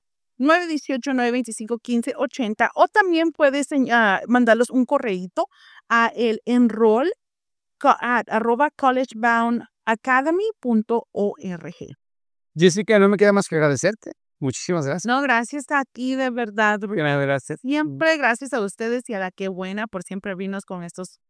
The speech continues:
Speaker 1: con es-, con estos, ah, brazos.
Speaker 2: Esos brazos abiertos, mire.
Speaker 1: Brazos abiertos.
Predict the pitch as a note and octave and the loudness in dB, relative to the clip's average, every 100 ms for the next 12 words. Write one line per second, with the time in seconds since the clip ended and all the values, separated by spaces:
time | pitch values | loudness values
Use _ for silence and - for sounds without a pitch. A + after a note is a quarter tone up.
0 | _ _ _ _ _ B3+ B3+ C#4 - D4 | _ _ _ _ _ 0 0 -2 -4 -4
1 | C4+ C4+ D#4 C4 A3+ A3+ G#3+ D#3+ - - | -2 -2 -4 -6 -2 2 2 -2 -10 -12
2 | G#3 A#3+ A#3+ - A#3 - _ _ _ _ | -2 0 0 -2 -10 -10 _ _ _ _
3 | _ E3+ F3+ G3 F3+ G3 G#3 F3 G#3 - | _ -2 0 0 -2 -6 -6 -4 -4 -6
4 | E3+ D#3 C#3 B3+ A#3+ B3 C4+ C#4 C4 B3+ | -8 -8 -2 0 0 0 -2 0 0 -2
5 | A#3+ - A#3+ | -4 -4 -6